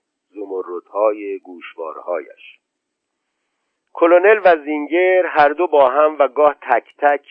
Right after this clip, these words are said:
بعضی از مردها را به ته باغ می‌بردند و بعد از چند دقیقه برمیگشتند و یک راست به سراغ بار می‌رفتند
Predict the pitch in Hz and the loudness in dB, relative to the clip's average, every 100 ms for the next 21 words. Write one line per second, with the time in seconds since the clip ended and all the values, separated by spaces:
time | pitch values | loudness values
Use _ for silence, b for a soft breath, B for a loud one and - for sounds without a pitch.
0 | - _ 123 135 135 131 120 120 107 - | -20 _ 0 0 0 -4 -2 -2 -2 -2
1 | 127 131 123 104 - 120 120 _ 110 135 | -2 0 0 -4 -6 -4 -4 _ 0 0
2 | 127 127 113 113 101 113 110 107 _ - | -2 -10 -4 -6 -4 -6 -6 -8 _ -8
3 | 135 165 156 - - 151 160 147 117 113 | -2 0 -2 -6 -4 -2 0 0 -2 -4
4 | 104 127 - 127 135 131 117 113 - 117 | -10 -6 0 0 0 -6 -6 -6 -6 -6
5 | 113 113 120 123 127 120 127 151 165 160 | -6 -6 -8 -6 -10 -12 -2 2 2 0
6 | _ - - 113 110 120 127 123 113 123 | _ -16 -8 -2 0 0 -2 -2 2 4
7 | 139 135 120 107 - 123 110 110 | 4 0 -4 -4 -2 -4 -2 -4